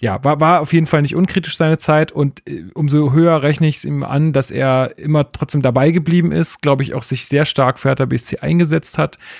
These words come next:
da viel auch bewegt hat, was man vielleicht gar nicht so gesehen hat. Ähm, die ganze C-S-R-Abteilung war ja unter ihm aufgehangen und ich finde, ich glaube, da würde jeder sagen, dass Hertha da, äh, wirklich einen guten Job macht.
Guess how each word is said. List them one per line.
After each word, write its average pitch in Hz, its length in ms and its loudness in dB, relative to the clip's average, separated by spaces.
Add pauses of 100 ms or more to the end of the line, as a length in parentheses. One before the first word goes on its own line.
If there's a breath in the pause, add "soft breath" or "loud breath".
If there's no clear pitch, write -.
da 127 100 2
viel 165 360 2
auch 151 160 -4
bewegt 135 480 2
hat, 147 180 0
was 135 140 0
man 139 120 0
vielleicht 135 280 -2
gar 139 160 0
nicht 135 140 -2
so 131 240 2
gesehen 131 500 2
hat. 202 300 -4 (500 loud breath)
Ähm, 143 680 2
die 135 100 -4
ganze 143 280 0
C-S-R-Abteilung 143 1000 0
war 135 120 2
ja 139 100 2
unter 143 280 0
ihm 143 140 0
aufgehangen 135 580 -2
und 127 260 -4
ich 117 220 -6
finde, 131 240 0
ich 127 160 -2
glaube, 127 260 0
da 123 400 0
würde 123 160 0
jeder 123 300 2
sagen, 117 260 0
dass 113 200 -2
Hertha 123 200 0
da, 120 500 2
äh, 98 480 -4
wirklich 127 240 -4
einen 117 80 2
guten 113 240 -4
Job 110 280 -2
macht. 127 320 -2